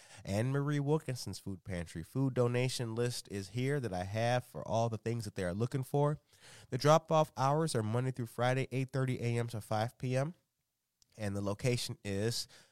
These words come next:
thirty-one West Downer Place, Suite two zero eight. That's the Aurora Business Center, that big brown building that's right across the street from Treadwell. Um, go in there and donate.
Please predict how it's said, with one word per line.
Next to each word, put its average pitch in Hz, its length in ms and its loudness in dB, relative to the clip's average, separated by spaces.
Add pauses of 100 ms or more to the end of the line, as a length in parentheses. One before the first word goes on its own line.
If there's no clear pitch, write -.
(160)
thirty-one 139 600 6
West 120 360 4
Downer 120 280 2
Place, 120 300 0
Suite 123 380 -4
two 127 180 -2
zero 110 380 -2
eight. 120 240 -4
That's 104 200 -4
the 113 200 -10
Aurora 107 400 0
Business 107 440 -2
Center, 120 320 -2
that 90 220 0
big 107 220 -2
brown 101 260 4
building 101 300 -2
that's 90 260 -6
right 120 240 2
across 117 300 -2
the 107 80 -2
street - 200 -6
from 120 140 -8
Treadwell. 101 540 -2 (880)
Um, 87 360 0
go 110 300 4
in 117 220 2
there 127 480 4 (180)
and 85 440 -2 (840)
donate. 113 340 0